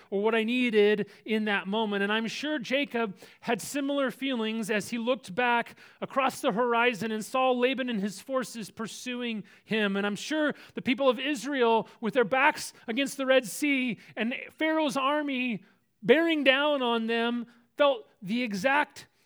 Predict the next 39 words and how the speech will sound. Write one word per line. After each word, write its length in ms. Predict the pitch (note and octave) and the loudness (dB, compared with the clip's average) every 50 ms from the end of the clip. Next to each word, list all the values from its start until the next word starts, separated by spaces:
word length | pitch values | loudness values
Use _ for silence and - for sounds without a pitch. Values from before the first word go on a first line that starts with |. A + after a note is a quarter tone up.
| _ _ | _ _
same 520 | - - - C#4+ C4+ B3+ B3 B3 B3 A3+ | -20 -8 -4 -2 0 0 0 0 -2 -6
thing. 520 | - - C4 C4+ B3+ A#3+ A#3 A3+ A3 A#3 A#3 | -4 -4 -2 0 2 2 2 2 2 0 0
And 100 | A#3+ B3 | 2 2
then 120 | C4+ C4 | 2 2
again, 500 | B3+ G#3 E3 A#3+ D#4+ D#4+ D4 C4+ B3+ B3+ | 2 2 0 0 2 2 2 2 0 0
when 140 | B3+ B3+ A3+ | -2 0 0
God 220 | B3 B3 B3+ - | 0 0 0 0
commanded 500 | - A#3 B3+ B3 C4 C#4+ D#4 D#4 D#4 D4 | -2 -2 -2 0 0 0 0 -2 -4 -4
them 180 | C4+ C4+ C4 A3 | -4 -4 -4 -4
to 120 | - B3+ B3 | -6 -6 -4
enter 320 | A#3+ C4 C#4 - C#4 D4 | -4 -4 -4 -4 -4 -4
the 80 | C#4+ G#3+ | -4 -6
promised 540 | - - B3+ C#4 C#4 C#4 C#4 B3+ - - | -4 -4 -2 -2 -2 -2 -4 -6 -6 -6
land 220 | B3+ A#3+ A#3 A#3 A3+ | -4 -4 -4 -4 -4
and 120 | G3+ A3 | -4 -4
the 60 | A#3 | -6
people 440 | - - - C#4 C#4+ G3+ D4 C#4+ B3 | -6 -4 -4 -4 -4 -4 -4 -6 -6
of 140 | A3+ F3 - | -6 -8 -8
Canaan 380 | - C4+ D#4 D#4+ D#4 D#4 D4 C4 | -6 -6 -4 -4 -4 -4 -2 -2
were 80 | C4+ G#3 | -2 -2
before 500 | A3+ G#3+ - - - C#4 D4 D#4 D#4 C4+ | -2 -4 -6 -10 -8 -4 -2 -2 -2 -2
them 200 | C4+ B3 B3 A#3 | -4 -4 -2 -2
like 180 | A3+ A3+ G3 | -2 -2 -2
giants, 540 | F3 F#3 G#3+ C4 C4+ C#4 C4+ B3+ B3+ B3 - | -4 -6 -4 -4 -2 -2 -2 -2 -4 -4 -4
I'm 120 | B3 B3 | -6 -6
sure 420 | A3+ - - D#4+ E4+ E4 D#4+ D4+ - - - - - | -6 -6 -4 -2 -2 0 0 -2 -4 -8 -12 -12 -4
they 140 | - C4 C4+ | -2 -2 -2
felt 420 | - - - D4 C#4+ C#4 C#4+ - - - - | 0 0 2 2 2 2 0 -2 -8 -16 -6
the 100 | - A#3 | -4 -4
same 320 | A3 - D4+ D#4 D4+ D4 B3 | -4 -2 -2 -2 -2 -2 -2
thing. 360 | - C#4+ D4+ D4 C#4+ C4+ C4 | -2 0 2 2 2 0 0
And 80 | C4 | -2
I'm 80 | C4 C4+ | -2 -2
sure 220 | C#4 - D#4 E4+ | -4 -4 -4 -4
that 120 | E4+ E4 E4 | -4 -6 -8
the 60 | E4 | -10
disciples 840 | B3 D4 A3 - - E4 C#4+ D#4 D#4 D4+ C4+ C4+ B3 A3+ A3+ F3 - - - - F3+ - | -8 -8 -8 -4 0 4 4 4 4 4 0 -2 -2 -2 -4 -6 -10 -18 -20 -14 -8 -4
on 160 | A#3+ B3+ B3+ | -2 -2 -2
Saturday, 680 | - - - D4 D#4 E4 E4 D4 A#3+ A3 G#3 G#3 F#3+ | -2 0 2 4 6 6 4 4 2 0 0 0 -2